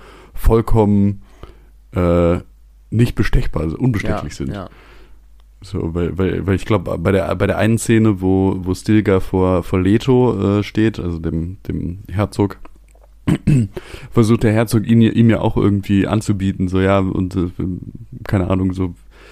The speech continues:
Speaker 1: wir, äh, wir, wir helfen euch dann dies und das und dann meint Stilgar so, „Nee, braucht man nicht, so, keine Ahnung, ko-, kommt nicht in unsere Siege, ihr könnt euer Spice haben, alles ist in Ordnung, lasst uns in Ruhe.“
Speaker 2: Hm.
Speaker 1: Und, ähm, bei dem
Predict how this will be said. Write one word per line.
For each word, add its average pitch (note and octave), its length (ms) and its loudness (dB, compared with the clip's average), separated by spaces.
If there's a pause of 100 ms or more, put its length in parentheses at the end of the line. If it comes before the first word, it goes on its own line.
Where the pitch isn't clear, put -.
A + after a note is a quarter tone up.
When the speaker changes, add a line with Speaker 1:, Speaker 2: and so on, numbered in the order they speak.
(260)
Speaker 1:
wir, F#2 880 0 (200)
äh, D#3 40 -18 (300)
wir, G2 200 -4
wir G#2 120 4
helfen A2+ 240 2
euch G2+ 160 0
dann G#2 200 2
dies G2+ 160 -2
und G2+ 140 -2
das G#2+ 260 0
und F#2+ 200 -4
dann F#2 360 -2
meint F#2+ 300 0
Stilgar G2 240 0
so, F#2+ 100 -2
„Nee, G2 120 2
braucht G2+ 220 0
man F#2+ 100 0
nicht, F2+ 260 -4
so, - 320 -10 (460)
keine G2+ 180 0
Ahnung, F#2 240 0
ko-, - 260 0
kommt C3 220 0
nicht G#2+ 140 -2
in A2 160 -2
unsere A2 260 0
Siege, C#3+ 380 -2 (380)
ihr A#2+ 100 4
könnt A2+ 180 0
euer G#2+ 180 -2
Spice A#2+ 360 0
haben, A#2+ 460 2
alles A2 340 2
ist G2+ 100 -4
in G#2 120 0
Ordnung, G2+ 360 0
lasst G2+ 220 0
uns G2 100 -2
in G2+ 120 0
Ruhe.“ F#2+ 240 0 (460)
Speaker 2:
Hm. F#2+ 180 -12 (120)
Speaker 1:
Und, F#2+ 420 -6
ähm, F#2 480 -6
bei F#2 120 -2
dem F2+ 500 -4